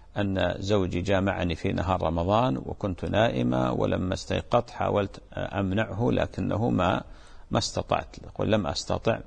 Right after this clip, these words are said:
هل علي كفارة؟ أنا الآن منفصلة عنه." أم محمد من السعودية، بارك الله فيك ورضي عنك، بالنسبة لك أختي الفاضلة، لا كفارة عليك،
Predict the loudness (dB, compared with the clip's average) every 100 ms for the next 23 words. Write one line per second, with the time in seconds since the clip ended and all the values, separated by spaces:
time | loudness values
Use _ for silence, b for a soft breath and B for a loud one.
0 | -6 0 2 2 2 0 0 -6 0 2
1 | 2 2 2 2 4 2 2 0 2 0
2 | 2 0 0 -2 -2 2 2 0 -8 -14
3 | B B B B B B 0 2 2 4
4 | 4 6 4 2 0 -2 -2 -2 0 2
5 | 4 4 2 0 -2 -4 0 0 2 4
6 | 2 4 4 6 6 6 4 2 2 -4
7 | -6 -8 -4 0 0 -2 0 0 0 0
8 | -2 0 -4 -4 -4 -2 2 2 2 0
9 | 0 2 2 2 -2 -2 2 4 2 0
10 | -2 0 0 -2 -2 -6 -6